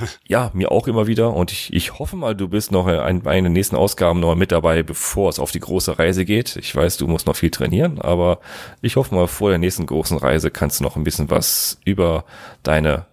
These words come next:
Speaker 2: Reiseplanung erzählen, bevor es auf die viertausend Kilometer durch Europa geht. Dazu mehr in den nächsten Ausgaben.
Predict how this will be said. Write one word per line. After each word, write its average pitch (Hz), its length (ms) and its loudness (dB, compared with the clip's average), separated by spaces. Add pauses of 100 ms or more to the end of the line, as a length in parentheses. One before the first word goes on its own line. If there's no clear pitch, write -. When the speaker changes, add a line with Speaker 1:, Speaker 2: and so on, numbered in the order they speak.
Speaker 2:
Reiseplanung 73 800 0
erzählen, 76 560 0
bevor - 260 -2
es 69 100 -4
auf 73 180 -2
die 67 120 -8
viertausend - 560 -2
Kilometer 73 460 0 (120)
durch - 360 -4
Europa 82 420 -2
geht. 110 380 0 (920)
Dazu 82 360 2 (120)
mehr 76 420 0
in 80 120 0
den 73 140 2
nächsten 69 340 -2
Ausgaben. - 600 0